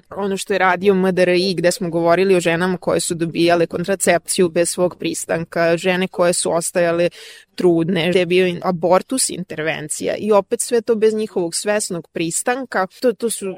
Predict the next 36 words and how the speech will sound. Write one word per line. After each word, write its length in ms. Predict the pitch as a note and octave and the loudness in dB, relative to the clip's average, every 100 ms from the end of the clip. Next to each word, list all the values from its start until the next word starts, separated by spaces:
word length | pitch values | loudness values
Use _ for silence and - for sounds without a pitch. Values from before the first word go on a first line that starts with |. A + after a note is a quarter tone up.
| - | -8
naravno 380 | G3+ F#3+ G#3 G3+ | -4 -2 0 -2
sve 200 | - G3+ | 0 0
jako 520 | F3 E3+ F#3 F#3 E3+ | 0 2 2 2 0
ozbiljne 460 | D#3 D#3+ E3+ D3 - | 0 0 -6 -8 -10
tvrdnje, 420 | - D3 D3 E3+ | -6 -6 -4 -2
jako 320 | F#3+ F#3+ F#3+ | -2 0 2
ozbiljni 440 | G#3 F3+ E3+ F3 E3+ | 2 2 -2 -4 -4
problemi 580 | F3+ E3 F#3 F#3+ G3+ | -4 -2 -2 -2 -2
sistemski 1080 | A3 - G3 F#3 - A#3 A3 - - F3 E3 - | -2 -4 -4 -4 -2 -2 -2 -8 -10 -10 -10 -8
i 220 | F#3+ E3+ E3 | -6 -4 -4
kad 160 | F3+ | -2
god 200 | F3+ G3 | 2 2
onako 380 | F3 D#3+ E3 - | 0 -4 -10 -4
govorim 460 | F#3 F3 F#3 G3 F3 | 2 2 4 2 0
o 40 | |
tome, 380 | - F#3 G3 F3 | -2 0 0 0
svaki 500 | - - F3+ F#3+ F#3+ | -4 -4 -4 -4 -2
put 200 | G3+ F3+ | -2 0
imam 220 | G3 F#3+ | 0 -2
tu 120 | G3+ F#3+ | -4 -6
knedlu 600 | - F#3+ F#3 F3+ F3 G3+ | -6 -4 -2 -2 0 0
gde 200 | F3 F#3+ | 2 -2
se 140 | - | -4
stvarno 400 | - G#3+ A3 G3 | -6 0 2 2
ne 140 | F3+ E3+ | -2 -4
osjećam 500 | E3+ G#3 - F3 E3 | -6 -6 -8 -6 -2
dobro 340 | E3 D#3+ F#3 | 0 0 0
jer 180 | F#3+ E3+ - - - | 0 -2 -8 -18 -4
imam 240 | G#3 G3+ | 0 2
utisak 420 | G#3 G#3 F#3 F#3 E3+ | 0 -2 -2 -2 -2
da 120 | E3+ | -4
mi 340 | E3+ G3+ A#3 | 0 0 0
negde 300 | A3 G#3 F#3+ | 0 0 0
failujemo, 640 | F3+ G#3+ G#3 F3 E3+ E3+ | 2 4 4 2 -2 -4
odnosno 360 | D#3+ F#3 - F3 | -4 -4 -4 -2
da 160 | D#3+ | -2